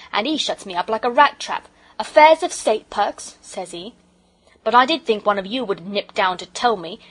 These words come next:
Your ear's sharp enough when you want to get anything out of old Perks.'" Phillis flushed purple as she thought of the strawberries. "Information about locomotives or signals or the likes,"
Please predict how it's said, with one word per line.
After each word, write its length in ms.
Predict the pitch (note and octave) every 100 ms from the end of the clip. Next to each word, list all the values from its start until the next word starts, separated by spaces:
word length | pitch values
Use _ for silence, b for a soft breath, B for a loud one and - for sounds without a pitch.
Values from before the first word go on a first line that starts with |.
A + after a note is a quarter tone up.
| B
Your 280 | A3+ A3+ G3+
ear's 200 | G3 F#3
sharp 280 | - F#3+ G3
enough 280 | F#3+ F#3+ G#3+
when 100 | G3+
you 80 |
want 160 | F#3+ F#3
to 60 | -
get 120 | G3+
anything 320 | G3+ G3 G3+
out 160 | F#3+ F#3+
of 80 |
old 220 | G#3 G3 -
Perks.'" 540 | A#3+ D#3 G3+ - - b b b b _ _
Phillis 420 | - A3 E3 -
flushed 420 | - F#3 - -
purple 400 | - G3+ F#3 E3
as 60 | E3
she 100 | G3+
thought 240 | F#3 F3 E3+
of 60 |
the 40 | E3+ -
strawberries. 500 | F#3+ F3 E3 E3+ _ b b b b
"Information 600 | A3 G3+ G#3 G3+ F#3+ G#3
about 240 | G3 -
locomotives 720 | A3 G#3+ G#3+ A3 G3+ F#3+ F3+ G#3+
or 100 | F#3
signals 560 | - B3 F#3+ E3+ D#3+
or 60 | F3
the 80 | E3
likes," 440 | - C4+ - -